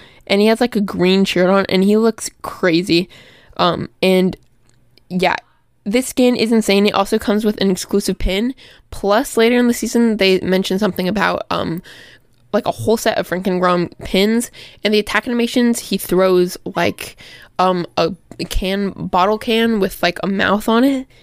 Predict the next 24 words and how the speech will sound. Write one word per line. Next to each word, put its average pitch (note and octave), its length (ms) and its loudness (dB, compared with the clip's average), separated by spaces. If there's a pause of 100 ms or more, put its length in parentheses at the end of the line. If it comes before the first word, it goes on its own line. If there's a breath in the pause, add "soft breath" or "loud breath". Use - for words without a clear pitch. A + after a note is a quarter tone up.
(280 soft breath)
and G3+ 280 2
it's, - 180 -4
like, F#3+ 180 0 (200)
blue, G3+ 400 4
and F3 340 -2
there's, F3 160 0
like, E3+ 180 -2
orange F#3 340 2
trail G3 280 0
coming G3 260 0
off G3+ 220 -2
it. G3+ 180 0 (640 loud breath)
Uh, F#3+ 340 2 (680)
or A3 260 2
maybe A3+ 280 2
it's, - 180 -4
there's A#3+ 240 0
no B3 80 4
orange F#3 260 0
trail, F3 200 0
but F#3+ 180 0
it's, - 100 -4
like, G3 120 -2
a, F#3+ 80 0